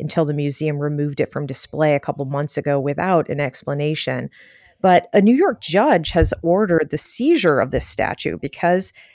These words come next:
it's at the heart of an investigation into trafficking in stolen an-, antiquities.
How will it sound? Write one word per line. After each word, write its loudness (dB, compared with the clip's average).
it's -2
at 0
the 2
heart -2
of 4
an 4
investigation 2
into -4
trafficking -4
in -2
stolen 0
an-, -4
antiquities. -4